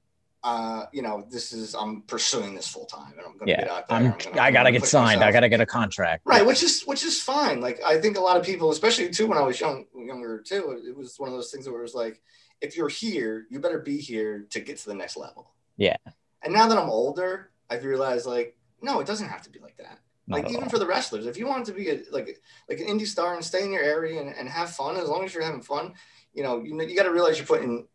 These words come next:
Speaker 1: your body at risk. That's, that's the
Speaker 2: Yeah.
Speaker 1: one thing. <laughs> Uh, you know, as a referee, I'm like, "Mm, I'm, I have a lot less risk than, than the wrestler
Speaker 2: <laughs>
Speaker 1: does."
Speaker 2: Yeah.
Speaker 1: So I can, I can get away with it a little bit more too. But it's like, you know, just as long as you're, you're, you're not,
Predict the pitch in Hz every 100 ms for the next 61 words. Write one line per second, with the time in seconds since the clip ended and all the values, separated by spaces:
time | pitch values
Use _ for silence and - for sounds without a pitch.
0 | _ 131 - 143 120 92 98 101 117 120
1 | - 113 117 107 - 117 - - 226 -
2 | 277 233 - - - 120 107 - _ _
3 | - 104 107 107 110 120 156 135 113 113
4 | 113 - 135 123 117 117 131 110 117 120
5 | 104 - 127 - 107 98 - 120 - 156
6 | 120 180 139 135 - 113 - - - -
7 | - 220 - - 107 104 131 180 127 104
8 | 104 101 98 101 104 170 143 113 110 110
9 | 120 110 107 _ _ _ _ _ - 196
10 | 196 - 226 - - 165 220 254 226 233
11 | - - 135 139 _ _ _ _ _ _
12 | _ _ 143 151 180 180 -